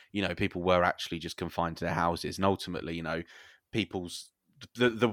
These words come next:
thing that people look forward to is having a weekend off work where you can go and meet up with your mates, or if you wanna spend it playing Xbox with your mates, whatever you might wanna do.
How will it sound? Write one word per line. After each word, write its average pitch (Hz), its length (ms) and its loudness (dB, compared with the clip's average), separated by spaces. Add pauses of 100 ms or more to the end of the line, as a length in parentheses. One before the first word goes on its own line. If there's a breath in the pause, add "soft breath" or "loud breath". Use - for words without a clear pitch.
thing 147 220 6
that 120 120 2
people 110 260 2
look 110 180 2
forward 110 460 0
to 101 140 -6
is 95 560 -4
having 101 240 4
a 95 60 0
weekend 98 440 4
off - 160 4
work 95 420 6
where 95 160 0
you 87 80 -2
can 95 100 -4
go 95 140 4
and 92 100 0
meet 95 140 0
up 85 140 -4
with 90 120 -8
your 92 100 -4
mates, 92 460 -2
or 95 300 0
if - 100 -10
you 95 80 -8
wanna 95 180 0
spend 95 320 -6
it - 120 -10
playing 95 220 -4
Xbox - 400 -12
with 90 120 -6
your 92 80 -2
mates, 95 180 -4
whatever 98 220 0
you 95 80 0
might 98 160 2
wanna 92 140 -6
do. 98 280 0